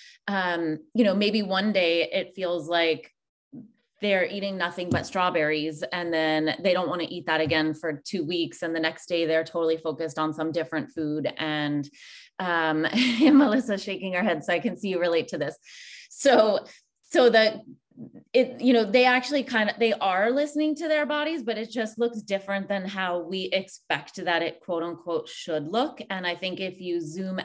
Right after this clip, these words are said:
out a little bit and watch what they eat over the course of weeks, you probably would see, oh, they are eating a good bit of protein and they are getting, you know, fruits and vegetables and, and they are getting the kind of grains or things that I'm serving them. So that's just one thought.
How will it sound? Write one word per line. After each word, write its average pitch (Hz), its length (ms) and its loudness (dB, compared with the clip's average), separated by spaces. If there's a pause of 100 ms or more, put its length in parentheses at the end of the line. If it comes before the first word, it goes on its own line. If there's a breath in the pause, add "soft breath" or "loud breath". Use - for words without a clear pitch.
out 165 260 -2
a 180 60 -4
little 156 260 -2
bit 156 300 0
and 165 240 -6
watch 160 340 -2
what 160 160 -2
they 165 80 -2
eat - 280 -8
over 156 200 -4
the 156 80 -4
course 156 340 -6
of 131 180 -8
weeks, 170 440 -4
you 180 120 -12 (140)
probably 185 520 0
would 254 280 2
see, 262 460 0 (300 loud breath)
oh, 359 120 0
they 262 120 4
are 220 200 2
eating 196 320 -4
a 185 60 -10
good 185 200 -2
bit 185 120 -2
of 180 120 -8
protein 165 380 -4
and 175 140 -2
they 196 80 4
are 202 260 4
getting, 180 420 -2
you 175 100 -4
know, 160 360 -2 (340 loud breath)
fruits 185 360 -2
and 175 180 -4
vegetables 156 640 -2
and, 165 360 -2
and 180 120 -4
they 185 80 0
are 208 220 4
getting 170 460 -2
the 165 220 0
kind 170 160 -4
of 156 160 -8
grains 160 540 -2
or 160 160 -2
things 156 380 -4
that 160 240 0
I'm 165 260 -4
serving 160 440 -4
them. 247 260 4
So 269 100 -6
that's 202 240 0
just 214 200 -8
one 160 260 -4
thought. 226 340 2